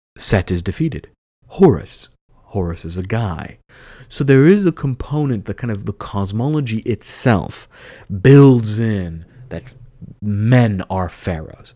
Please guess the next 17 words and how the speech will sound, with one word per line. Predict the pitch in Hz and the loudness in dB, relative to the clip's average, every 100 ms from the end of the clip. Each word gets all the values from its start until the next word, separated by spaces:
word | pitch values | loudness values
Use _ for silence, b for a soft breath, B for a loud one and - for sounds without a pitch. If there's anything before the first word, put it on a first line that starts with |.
| _ | _
so | - | -2
that | 143 | 0
women | 180 233 247 208 | 4 4 4 0
can | - 160 165 170 135 | -4 -4 0 0 0
become | 120 - 190 226 | -4 -4 -6 -4
pharaohs, | 196 87 76 64 - B B _ | -6 -8 -8 -10 -14 B B _
but | - - | -4 -2
with | 131 113 101 - - 98 | -2 -2 -2 -6 -16 -6
great | 98 98 - 85 | -2 -2 -4 -6
difficulty | 92 82 - 82 98 | -6 -6 -12 -10 -6
and | 95 - | -8 -6
often | 113 113 - 101 87 | -4 -4 -4 -8 -8
with | 85 | -10
great | - 76 76 - B B B _ | -14 -14 -14 -16 B B B _
opposition. | 87 78 - 78 80 90 80 - 52 - - B B B - | -10 -8 -8 -8 -6 -6 -6 -8 -12 -16 -20 B B B -2
That | 110 104 - | 0 0 0
said, | - 196 196 92 127 | 0 4 4 2 -2